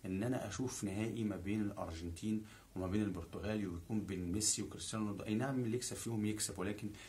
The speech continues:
هيبقى نهائي القرن والذي لم يتكرر أبدًا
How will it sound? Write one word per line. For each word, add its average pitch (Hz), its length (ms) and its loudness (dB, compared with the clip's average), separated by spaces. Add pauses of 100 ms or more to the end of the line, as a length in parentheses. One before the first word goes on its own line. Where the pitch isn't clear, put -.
(120)
هيبقى 101 360 -2
نهائي 104 420 0
القرن 110 720 0 (440)
والذي 98 500 2
لم 101 200 2
يتكرر 92 640 -2
أبدًا 95 280 -2